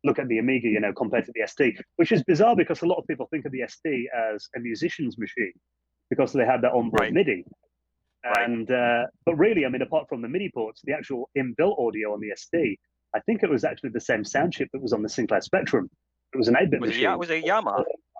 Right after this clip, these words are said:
Speaker 2: It was like a
Speaker 1: Yeah,
Speaker 2: Yamaha
Speaker 1: it wa-, yeah.
Speaker 2: chip, I think, wasn't it?
Speaker 1: I mean, essentially the S T was an, an off-the-shelf, you know, machine. It was a C P U on a stick, essentially, whereas the Amiga
Speaker 2: Right.
Speaker 1: had all of those cool custom chips that could, you know, make the game sing and dance. So I think when people saw that, they realized that it was actually worth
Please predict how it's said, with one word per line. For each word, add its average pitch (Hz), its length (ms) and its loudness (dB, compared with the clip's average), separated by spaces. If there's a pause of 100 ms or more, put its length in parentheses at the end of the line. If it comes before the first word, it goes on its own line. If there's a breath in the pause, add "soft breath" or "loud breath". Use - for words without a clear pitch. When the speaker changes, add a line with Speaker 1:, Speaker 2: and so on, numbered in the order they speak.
(120)
Speaker 2:
It 160 60 -4
was 156 60 -2
like 156 160 0
a - 60 4
Speaker 1:
Yeah, - 140 6
Speaker 2:
Yamaha - 180 4
Speaker 1:
it 156 60 4
wa-, 190 80 2
yeah. 202 200 6
Speaker 2:
chip, - 120 -4
I 82 40 -12 (100)
think, 104 180 -10
wasn't 92 180 -16
it? 90 100 -16 (260)
Speaker 1:
I 175 40 -4
mean, 202 120 0 (280)
essentially 240 320 0
the 151 100 4
S - 120 -4
T 180 160 4
was 131 180 -4
an, 123 260 -8
an 143 80 0
off-the-shelf, 131 560 -4
you 135 60 -6
know, 110 240 -4 (140)
machine. 131 440 -6
It 147 40 -6
was 131 100 -6
a 135 40 -12
C 180 200 -6
P 151 100 0
U 120 140 -6
on 101 60 -12
a 98 60 -18
stick, - 240 -4
essentially, 117 520 -8 (320)
whereas 135 180 2
the 131 60 0
Amiga 143 240 2
Speaker 2:
Right. 110 100 2
Speaker 1:
had 123 40 2
all 113 120 4
of 101 60 0
those 107 200 -10
cool - 120 -8 (160)
custom 113 260 -4
chips - 400 -8 (400)
that 123 120 0
could, 113 200 0
you 127 80 4
know, 101 360 -2
make 127 200 0
the 110 80 -4
game 107 220 -2
sing 104 220 -4
and 95 100 -6
dance. 123 440 0
So 101 300 -4 (280)
I 117 60 -6
think 160 160 2
when 123 160 2
people 107 220 -2
saw 170 340 2
that, 110 200 2
they 110 100 0
realized 110 360 -4
that 113 80 -10
it 120 60 -12
was 120 120 -12
actually 113 220 -12
worth 101 140 -6